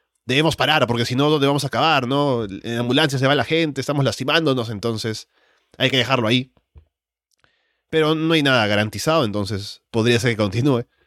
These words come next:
Pero pienso que sería un buen punto aquí para terminarlo, así que veremos qué pasa con eso. Y que Benoit avance, ya que tuvo esta victoria, y seguramente de aquí podrá tener como un impulso para hacer otras cosas, pero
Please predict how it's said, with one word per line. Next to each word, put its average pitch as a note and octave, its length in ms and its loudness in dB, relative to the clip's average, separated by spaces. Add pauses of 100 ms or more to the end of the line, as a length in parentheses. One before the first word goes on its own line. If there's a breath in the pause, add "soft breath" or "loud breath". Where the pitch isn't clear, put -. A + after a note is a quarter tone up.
(320)
Pero F3+ 200 0
pienso F#3 240 0
que C#3 120 2
sería C#3 220 2
un C#3 80 0
buen C#3 160 0
punto C3+ 300 0
aquí A#2+ 180 0
para G#2+ 220 2
terminarlo, F2 480 -6
así G2+ 180 -10
que G#2+ 200 -4 (500)
veremos C#3 280 2
qué D#3+ 120 0
pasa C#3+ 160 4
con D#3 160 2
eso. D#3 260 -2 (1040)
Y A2+ 400 2
que A#2+ 120 2
Benoit C3 240 4
avance, C#3+ 340 2
ya B2 120 4
que C3 120 0
tuvo C#3 240 2
esta C3 160 0
victoria, G3 520 0 (220)
y A2 140 -4
seguramente B2 920 2
de A#2 140 -4
aquí C#3 200 0
podrá B2 460 2 (580)
tener B2 280 2
como A#2+ 340 2
un B2 160 -2
impulso B2+ 440 0
para G#2+ 140 0
hacer - 120 -2
otras A2+ 240 -2
cosas, A#2+ 300 -2
pero E2+ 320 -6